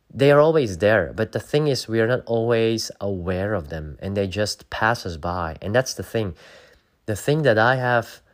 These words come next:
noticed now more and more on the, the personal growth that I'm having is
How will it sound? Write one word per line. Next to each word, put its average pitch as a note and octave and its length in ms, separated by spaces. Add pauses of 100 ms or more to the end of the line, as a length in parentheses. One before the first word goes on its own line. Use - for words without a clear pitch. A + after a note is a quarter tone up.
(260)
noticed A#2 400
now G#2 100
more G#2 300
and A2 100
more G2+ 320
on F#2 440 (220)
the, F2+ 380
the E2+ 80
personal A#2 460
growth G2 640
that A#2+ 120
I'm A#2+ 220
having A#2 460
is G#2 240